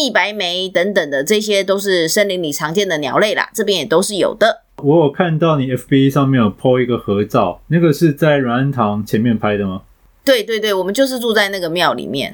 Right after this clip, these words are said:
Speaker 2: 那可以跟我们听众稍微再介绍一下软安堂它的历史背景吗？
Speaker 1: 这个软安堂呢，它就是位在于刚刚提到的人伦工作站，就是一个伐木伐林的一个工作站，设立在民国四十九年，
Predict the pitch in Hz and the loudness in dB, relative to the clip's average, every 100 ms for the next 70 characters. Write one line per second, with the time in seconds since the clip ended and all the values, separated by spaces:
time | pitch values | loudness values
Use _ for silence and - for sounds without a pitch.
0 | - 165 175 175 139 160 123 117 139 135 | -8 -2 2 2 2 0 -2 0 0 2
1 | 143 123 135 117 110 135 123 - 160 120 | 0 2 2 2 0 0 0 2 2 2
2 | 131 113 107 120 107 117 117 104 117 127 | 2 2 0 0 0 0 0 0 0 0
3 | 117 101 117 101 95 87 87 - 381 311 | -2 -2 -2 -2 -4 -8 -12 -10 -2 0
4 | 226 220 254 285 285 175 180 185 208 247 | 0 0 0 -2 -4 -4 -6 -4 -2 2
5 | 247 254 247 254 214 240 220 185 156 156 | 2 2 2 2 2 0 0 -2 -6 -8
6 | - 208 208 208 214 - 160 208 185 151 | -6 -4 -2 -2 -4 -4 0 0 0 -2
7 | 151 165 185 196 165 190 196 196 170 165 | 0 0 2 2 2 0 0 0 2 2
8 | 156 123 190 196 208 196 160 - 131 165 | 0 -2 -4 0 -2 -2 -10 -4 -2 -2
9 | 214 220 160 165 156 190 202 151 165 175 | -2 -2 -2 0 0 0 -4 -8 -2 0
10 | 165 165 185 175 180 185 156 - 165 - | 0 -2 0 0 2 0 0 0 -2 -2
11 | - 269 233 240 214 226 190 180 202 170 | -4 -2 -2 -4 0 0 0 -4 0 2
12 | 185 - 285 220 160 160 165 143 113 139 | 2 0 -4 -6 -8 -4 0 0 0 -6
13 | 127 113 143 | -4 -4 -4